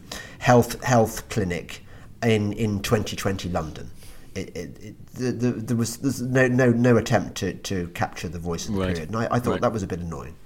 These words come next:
Speaker 2: Okay. So, um, I finished, um, season two of Slow Horses. Um,
Speaker 1: Ah!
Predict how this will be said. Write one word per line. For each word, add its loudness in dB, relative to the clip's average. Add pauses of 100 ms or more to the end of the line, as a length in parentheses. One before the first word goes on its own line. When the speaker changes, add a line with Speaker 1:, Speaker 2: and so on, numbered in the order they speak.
Speaker 2:
Okay. -2 (560)
So, 10
um, 6 (160)
I 8
finished, 2
um, 2
season 2
two 4
of -6
Slow 4
Horses. 0 (520)
Um, 4
Speaker 1:
Ah! 12